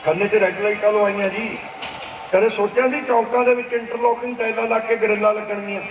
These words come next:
ਲਵਾ ਕੇ ਦਿਖਾਈਆਂ। ਅੱਠ ਸਾਲ ਹੋ ਗਏ ਸੀ ਜੀ ਖੰਨੇ ਨੂੰ ਹਨੇਰੇ 'ਚ ਬੈਠੇ ਨੂੰ, ਇੱਕ ਵੀ ਲਾਈਟ ਨਹੀਂ ਸੀ ਚੱਲਦੀ ਖੰਨੇ 'ਚ, ਇੱਕ ਵੀ ਜੀ ਟੀ ਰੋਡ ਦੇ ਉੱਤੇ, ਨੋਪਾਰ ਦੇ ਇਲਾਕੇ ਦਾ। ਸੱਤਰ ਕਰੋੜ ਰੁਪਏ ਦਾ ਸੀਵਰੇਜ ਪਾ ਲਿਆ, ਉੱਨੀ ਨਜਾਇਜ਼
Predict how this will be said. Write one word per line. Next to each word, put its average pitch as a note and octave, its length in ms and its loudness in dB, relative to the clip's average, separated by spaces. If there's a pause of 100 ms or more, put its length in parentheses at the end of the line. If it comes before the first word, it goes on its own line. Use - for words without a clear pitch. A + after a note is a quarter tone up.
(140)
ਲਵਾ D#3+ 180 4
ਕੇ F3+ 140 -4
ਦਿਖਾਈਆਂ। G3 400 -8 (640)
ਅੱਠ G3 200 -4
ਸਾਲ G#3+ 340 0
ਹੋ G#3+ 100 2
ਗਏ A3 140 -2
ਸੀ - 160 -10
ਜੀ C#4 100 -4
ਖੰਨੇ A3 320 2
ਨੂੰ B3+ 80 2
ਹਨੇਰੇ B3 300 4
'ਚ A3 80 -6
ਬੈਠੇ G#3+ 360 -2
ਨੂੰ, G#3 140 -6 (760)
ਇੱਕ A#3+ 260 2
ਵੀ D4+ 200 2
ਲਾਈਟ A#3+ 300 0
ਨਹੀਂ A3+ 160 -8
ਸੀ A3+ 160 -10
ਚੱਲਦੀ A#3+ 320 2
ਖੰਨੇ B3+ 280 0
'ਚ, B3 180 4 (140)
ਇੱਕ A3+ 260 -2
ਵੀ A#3+ 180 2
ਜੀ G#3 160 -2
ਟੀ A3 160 0
ਰੋਡ G#3 260 4
ਦੇ G#3+ 60 2
ਉੱਤੇ, G3+ 320 -2 (680)
ਨੋਪਾਰ F3 380 4
ਦੇ E3+ 100 -2
ਇਲਾਕੇ E3+ 340 0
ਦਾ। E3 120 -2 (1120)
ਸੱਤਰ A#3+ 320 2
ਕਰੋੜ A#3+ 320 6
ਰੁਪਏ B3 200 2
ਦਾ B3 140 2
ਸੀਵਰੇਜ G3+ 420 0
ਪਾ A3+ 140 4
ਲਿਆ, C4 200 4 (680)
ਉੱਨੀ A#3 340 4
ਨਜਾਇਜ਼ A3 420 2